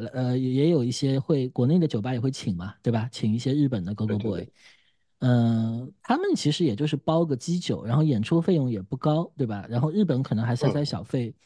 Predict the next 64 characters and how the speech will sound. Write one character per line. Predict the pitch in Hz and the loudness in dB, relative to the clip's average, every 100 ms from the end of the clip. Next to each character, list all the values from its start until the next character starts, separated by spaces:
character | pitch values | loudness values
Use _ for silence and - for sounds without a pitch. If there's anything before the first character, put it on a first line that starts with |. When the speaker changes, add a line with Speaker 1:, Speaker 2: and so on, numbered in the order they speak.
| _ _ _ _ - | _ _ _ _ -4
Speaker 1:
可 | 143 | 0
能 | 123 131 147 | 2 2 2
在， | 175 151 131 127 117 120 - | 2 4 2 0 -2 -6 -4
Speaker 2:
对， | 101 95 | -2 -2
对， | 92 | 0
Speaker 1:
在， | 151 127 | 0 0
Speaker 2:
对。 | 127 - | -4 0
Speaker 1:
在 | 151 | 0
别 | 135 135 | 2 4
的 | 139 | 4
地 | 180 | 4
方 | 160 156 | 4 4
也 | 156 | 4
没 | 120 143 | 2 2
有 | 139 | 2
这 | 143 | -2
种 | 139 | -4
往 | 127 113 135 | -2 -2 2
内 | 160 | 2
裤 | 147 180 151 | 2 2 2
里 | 117 | 2
塞 | 107 160 | -2 -2
小 | 156 131 107 | 0 -2 0
费 | 196 160 | 2 4
的 | 120 | 2
文 | 127 113 117 | 0 0 -2
化。 | - 180 147 101 | -2 -2 -2 -4
Speaker 2:
嗯。 | 98 90 90 98 - | -4 -6 -10 -14 0
Speaker 1:
<laughs> | |
那， | 202 185 175 208 185 - - _ _ | 2 4 0 -4 -6 -10 -20 _ _
那 | - 208 175 | -4 -2 0
他 | 208 | 2
们 | 202 196 | 2 2
其 | 175 | 0
实 | 180 | -2
收 | - 202 | 0 2
入 | 190 | 4
也 | 147 | 2
没 | 107 | 0
有 | 139 | 0
很 | 170 123 101 | 0 0 -2
高， | 131 147 - | -2 -4 -4
对 | 131 | -4
吧？ | 110 104 | -4 -6
所 | - 160 170 | 0 4 4
以， | 180 147 135 - | 6 4 2 0
呃， | 123 120 | 0 4
我 | 156 139 117 | 4 4 2
听 | - 220 220 | 2 2 4
到 | 226 147 | 2 2
的 | 110 98 | -2 -6
是， | 113 - 120 98 - - _ _ | -8 -4 -4 -6 -14 -20 _ _
Speaker 2:
嗯。 | 131 | 2
Speaker 1:
呃， | 120 117 | 4 2
Speaker 2:
嗯。 | 117 | 0
Speaker 1:
很 | 120 127 | 0 2
多 | 143 175 | 4 4
Gogo | 185 170 151 | 2 4 4
Boy | 165 156 127 | 4 2 0
是 | - 160 127 | -2 -2 0
有 | 113 98 | -2 -2
价 | - 123 | -2 0
位 | 110 113 95 | 0 -4 -6
的。 | 98 | -12